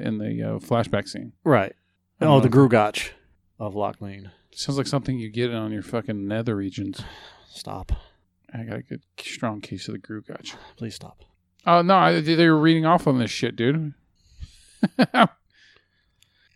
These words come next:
Speaker 2: And they could have used any one of these books just totally as, as the basis for the film.
Speaker 1: Yeah.
Speaker 2: It doesn't necessarily mean, and then they got the, the Wild Hunt, the Storm and the Fury.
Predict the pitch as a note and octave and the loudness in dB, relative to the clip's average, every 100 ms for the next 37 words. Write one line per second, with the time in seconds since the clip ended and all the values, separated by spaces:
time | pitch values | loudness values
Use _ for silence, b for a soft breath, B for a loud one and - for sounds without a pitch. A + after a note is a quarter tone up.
0 | _ - D3 G#3+ C4+ A3 C3 C3+ C3 A2 | _ 0 2 4 6 6 6 6 6 6
1 | B2 B2 A2+ A#2 A2+ A2 F#2+ G#2+ G#2+ - | 4 4 4 2 2 0 0 0 0 0
2 | A2+ G#2 - A#2 A2 A2+ A#2 A2+ G#2 G#2 | -2 -2 -2 2 2 2 0 0 0 0
3 | G2+ - b b _ _ - G#2 G2+ G2 | -4 -8 b b _ _ -2 0 0 -2
4 | - - _ _ _ _ B2 G2 A#2 G#2+ | -10 -20 _ _ _ _ -4 2 2 2
5 | A#2 - G#2+ F#2 A2+ A2 A#2 C#3 D#3+ D#3 | -2 -2 -4 -2 -2 0 0 -2 2 4
6 | A2 - G#2+ B2+ A#2+ A#2+ A2 - A2 G#2 | 2 -6 2 4 4 2 0 0 0 0
7 | G#2 G#2+ - A2+ A2 G#2 G2 A2 G2 G#2 | -2 -4 -2 -2 0 -2 -2 -4 -2 0
8 | G#2+ G#2+ G2+ - G#2+ G#2+ - - G#2 - | 4 4 2 0 -2 -2 -8 -8 -8 -4
9 | G#2+ G2+ F#2+ - G#2 G2+ G2 F#2+ | -4 -4 -8 -6 -6 -4 -4 -8